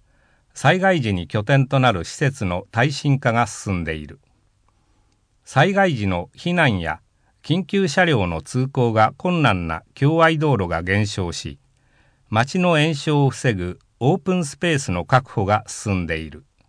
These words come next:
災害時に被害を小さくするための取り組みが進んでいる。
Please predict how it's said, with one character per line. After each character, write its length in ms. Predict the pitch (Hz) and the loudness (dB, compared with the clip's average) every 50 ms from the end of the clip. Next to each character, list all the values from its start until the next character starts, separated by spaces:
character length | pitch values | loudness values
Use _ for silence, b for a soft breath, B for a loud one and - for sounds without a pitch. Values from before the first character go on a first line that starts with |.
| _ _ _ _ _ _ _ _ _ _ _ _ _ _ _ _ _ _ _ _ _ _ _ _ _ _ _ _ _ _ _ _ _ _ _ _ _ _ _ _ _ _ _ _ _ _ | _ _ _ _ _ _ _ _ _ _ _ _ _ _ _ _ _ _ _ _ _ _ _ _ _ _ _ _ _ _ _ _ _ _ _ _ _ _ _ _ _ _ _ _ _ _
災 320 | - - 143 156 196 214 | -6 2 4 4 4 6
害 220 | 190 208 202 190 | 4 4 4 4
時 140 | 143 110 98 | 2 0 0
に 160 | 92 90 87 | -2 -2 -4
被 160 | 85 - - 180 | -4 -6 -2 4
害 260 | 196 185 165 123 98 | 4 4 6 4 0
を 60 | 85 | -2
小 280 | 85 - - 175 165 147 | -4 -4 -4 -4 -4 -2
さ 160 | 139 135 120 | 0 -2 -2
く 60 | - | -2
す 140 | - - 107 | -4 -4 -2
る 120 | 101 107 | -2 -2
た 120 | 104 104 95 | 0 0 0
め 100 | 98 95 | 2 2
の 160 | 90 87 85 | 0 -2 -2
取 200 | - 101 107 123 | -2 -2 -2 -2
り 60 | 117 | -2
組 200 | - 123 113 110 | -2 -2 0 0
み 40 | 101 | 2
が 200 | 101 101 101 - - | 2 2 2 0 -4
進 300 | - - - - 101 92 | -14 -14 -8 -6 -4 -4
ん 120 | 90 80 | -4 -4
で 100 | 78 80 | -6 -8
い 100 | 76 73 | -8 -10
る。 140 | 76 - - | -14 -16 -20